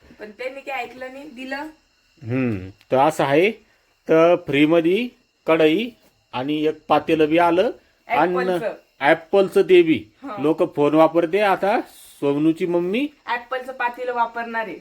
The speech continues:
Speaker 1: याच्यामध्ये चहा पिलेलं चांगलं राहतं आणि, अ, पुन्हा ते, अ, तांब्याचं राहतं ना पाणी प्यायचं,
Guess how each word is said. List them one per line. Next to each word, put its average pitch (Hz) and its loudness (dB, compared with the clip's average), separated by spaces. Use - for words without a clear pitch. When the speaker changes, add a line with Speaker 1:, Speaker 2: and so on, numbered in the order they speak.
Speaker 1:
याच्यामध्ये 302 -6
चहा 320 -4
पिलेलं 262 -10
चांगलं 269 -6
राहतं 247 -10
आणि, 214 -12
अ, 220 -6
पुन्हा 247 -10
ते, 240 -12
अ, 220 -6
तांब्याचं 254 -4
राहतं 285 -8
ना 262 -8
पाणी 247 -8
प्यायचं, 247 -12